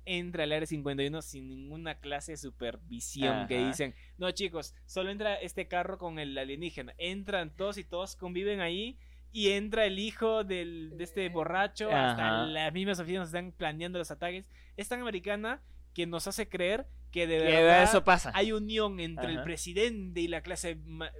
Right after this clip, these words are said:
Speaker 1: pobre y los militares.
Speaker 2: Exactamente.
Speaker 1: Porque el presidente
Speaker 2: Es más
Speaker 1: da su discurso así, "Y vamos a festejar nuestro día de la independencia". Y todos, "Eh, sí, qué felicidad".
Speaker 2: Que,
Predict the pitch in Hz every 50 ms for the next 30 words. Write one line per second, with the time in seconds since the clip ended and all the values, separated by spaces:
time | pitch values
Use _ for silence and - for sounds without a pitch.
0 | - - - 220 220 220 214 208 202 196 190 185 175 151 151 151 151 147 - -
1 | 214 208 208 202 196 123 127 127 - 156 156 147 135 156 151 147 147 123 113 156
2 | 147 160 170 165 156 175 175 190 185 165 151 - - - 180 185 185 180 - 170
3 | - 175 180 196 202 196 180 165 151 160 196 214 226 226 208 - 220 214 214 -
4 | 233 220 - - 214 202 254 269 285 277 269 277 269 - - 285 285 294 320 349
5 | 370 359 359 359 359 349 349 349 349 349 349 349 349 370 381 370 339 294 247 240
6 | 196 180 208 202 202 - 269 - 285 285 294 285 285 277 277 269 - - 247 262
7 | 277 277 277 269 269 269 262 262 - 262 254 240 - 254 247 254 254 240 240 254
8 | 220 226 240 254 247 - -